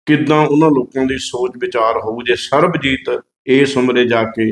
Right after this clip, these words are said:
ਇਸ ਮੁਸ਼ਕ ਦੇ ਚੱਕਰਾਂ ਵਿੱਚ ਪੈ ਕੇ ਆਪਣੇ ਪਰਿਵਾਰ ਨੂੰ ਛੱਡ ਸਕਦੀ ਹੈ, ਨਿਕਾਹ ਕਰਾ ਸਕਦੀ ਹੈ, ਤਾਂ ਵੱਡੇ ਵੱਡੇ ਪਰਿਵਾਰਾਂ ਦੇ ਵਿੱਚ ਇਹ ਸੋਚਣ ਨੂੰ ਮਜਬੂਰ ਹੋ ਜਾਣਗੇ ਲੋਕ ਵੀ ਕਿਤੇ ਸਾਡੀ ਔਰਤ,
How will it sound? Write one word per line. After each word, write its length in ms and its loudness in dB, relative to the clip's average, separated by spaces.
ਇਸ 220 2
ਮੁਸ਼ਕ 320 -2
ਦੇ 120 0
ਚੱਕਰਾਂ 360 -2
ਵਿੱਚ 200 -2
ਪੈ 200 -2
ਕੇ 180 -4
ਆਪਣੇ 320 0
ਪਰਿਵਾਰ 520 2
ਨੂੰ 140 -14
ਛੱਡ 320 0
ਸਕਦੀ 500 2
ਹੈ, 140 -2
ਨਿਕਾਹ 400 2
ਕਰਾ 240 0
ਸਕਦੀ 460 -6
ਹੈ, 80 -16
ਤਾਂ 80 0
ਵੱਡੇ 300 2
ਵੱਡੇ 240 4
ਪਰਿਵਾਰਾਂ 460 2
ਦੇ 180 -2
ਵਿੱਚ 240 -4
ਇਹ 240 -4
ਸੋਚਣ 520 -2
ਨੂੰ 280 0
ਮਜਬੂਰ 560 4
ਹੋ 160 2
ਜਾਣਗੇ 340 -2
ਲੋਕ 300 -4
ਵੀ 140 -2
ਕਿਤੇ 220 -6
ਸਾਡੀ 520 0
ਔਰਤ, 380 0